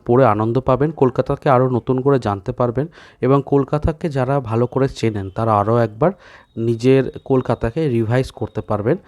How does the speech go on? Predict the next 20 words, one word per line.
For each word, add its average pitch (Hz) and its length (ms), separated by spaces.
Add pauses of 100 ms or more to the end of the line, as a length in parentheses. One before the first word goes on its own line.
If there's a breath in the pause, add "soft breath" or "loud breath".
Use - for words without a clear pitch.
(200 soft breath)
বিভিন্ন 113 260
জায়গাগুলোকে 104 680
দেখে। 101 380 (360 loud breath)
এবং 156 260
এই 156 160
বইয়ের 165 260
পার্ট 147 400 (120)
টুও 147 280
আনা 120 240
সম্ভব, 113 400 (100)
কারণ 123 220
কলকাতায় 113 460
স্থপতির 113 540
অভাব 101 340
নেই, 131 160 (380 loud breath)
প্রচুর 165 560
হারিয়ে 113 360
যাওয়া 123 240
গল্প 104 320
রয়েছে। 107 460